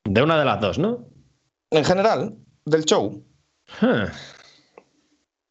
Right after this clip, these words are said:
Speaker 1: Mm, yo voy a decir que vamos a ver un, vamos a ver un teaser del nuevo Doom.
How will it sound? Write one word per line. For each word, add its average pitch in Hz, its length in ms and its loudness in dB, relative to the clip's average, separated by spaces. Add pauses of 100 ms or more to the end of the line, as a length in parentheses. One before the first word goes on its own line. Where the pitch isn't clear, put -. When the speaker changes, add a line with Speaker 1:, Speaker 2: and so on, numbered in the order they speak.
(460)
Speaker 1:
Mm, 139 720 2
yo 208 640 0 (260)
voy 151 260 2
a 175 80 4
decir 160 560 0 (540)
que 143 120 4
vamos 135 240 2
a 131 40 4
ver 123 140 4
un, 127 220 0
vamos 170 340 2
a 180 80 4
ver 220 280 2
un 156 240 0
teaser 196 420 0
del 127 320 2
nuevo 107 240 2
Doom. 90 200 -4